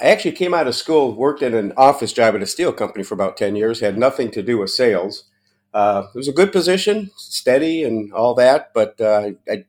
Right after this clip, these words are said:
guess I just wasn't, uh, pleased. And so I'm gonna give my age away a little bit here. I looked in the newspaper in a classified <laughs> ads, uh, for another position, and I answered an ad and went and met with a gentleman, uh, who was recruiting for the insurance business and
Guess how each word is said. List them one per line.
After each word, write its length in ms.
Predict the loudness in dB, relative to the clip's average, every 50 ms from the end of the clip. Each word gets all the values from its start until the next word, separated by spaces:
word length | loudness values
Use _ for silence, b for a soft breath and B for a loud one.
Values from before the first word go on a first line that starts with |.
| _ _
guess 220 | 0 0 0 0 -2
I 60 | -2
just 260 | -2 -4 -6 -4 -4
wasn't, 380 | -4 -4 -2 -4 -6 -8 -8 _ _ -6
uh, 120 | -6 -6
pleased. 640 | -6 -8 _ -4 -2 -2 -2 -2 -4 -6 -10 -14 _ _ _ _ _ _ _ _ -8
And 120 | -6 -4 -2
so 380 | 0 2 2 2 2 -2 -6 -10 _ _ -14 -10
I'm 80 | -4
gonna 180 | -4 -2 -2 0
give 160 | 0 0 0
my 80 | 2 2
age 320 | 4 4 2 2 0 -2
away 220 | -4 -2 -2 -2
a 40 | -2
little 220 | -2 -4 -4 -4 -4
bit 140 | -6 -8
here. 180 | -6 -4 -2 -2
I 220 | -2 -2 -4 -6 -12 _ _ _ _ _ 0
looked 160 | 0 2 2
in 80 | 0 2
the 80 | 2
newspaper 560 | 4 4 4 4 2 0 -2 -2 -2 -2 -4
in 60 | -6 -6
a 20 |
classified 640 | -2 0 2 2 2 2 -2 -2 0 2 2 4 2
<laughs> 160 | 2 2 2
ads, 340 | 0 0 -2 -4 -10 -12 -8
uh, 360 | -4 -2 0 0 0 0 -4 -8 -14 _ _ _ _ _ _ _
for 80 | -4
another 220 | -2 0 0 0 -2
position, 560 | -6 -6 -2 0 0 0 0 -2 -4 -4 -2
and 220 | -2 -4 -4 -8 -10 -6
I 60 | -4 -2
answered 420 | 0 0 -2 -2 -4 -6 -6 -4
an 100 | -2 0
ad 160 | 0 0 0
and 80 | 0 0
went 140 | -2 -2 0
and 80 | 0
met 160 | -2 -2 -2
with 120 | -4 -8 -10
a 60 | -8
gentleman, 540 | -4 -2 0 0 0 0 0 -2 -2 -6 -10 _ b b b b b b b _ _
uh, 200 | -6 -4 -4 -4
who 100 | -2 -2
was 160 | -4 -2 -2
recruiting 400 | -4 -8 -4 -2 -2 -2 -2 -4
for 100 | -6 -6
the 120 | -4 -4 -4
insurance 360 | -4 -2 0 0 0 0 -2
business 520 | -4 -8 -8 -6 -4 -4 -4 -4 -4 -6
and 260 | -6 -6 -8 -10 -14